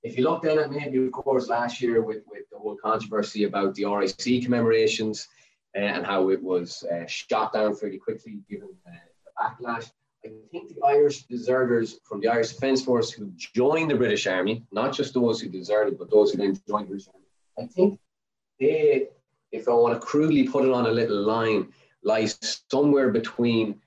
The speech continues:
our acceptability of the First World War veterans and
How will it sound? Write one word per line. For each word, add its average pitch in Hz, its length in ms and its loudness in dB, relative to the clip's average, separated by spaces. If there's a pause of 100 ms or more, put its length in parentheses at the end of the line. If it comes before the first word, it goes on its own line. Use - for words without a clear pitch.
(100)
our 98 120 -2
acceptability 98 920 -2 (300)
of 82 140 -2
the - 80 -8
First 120 320 -2
World 110 100 2
War 104 160 -4
veterans 98 640 -4 (320)
and 87 440 -4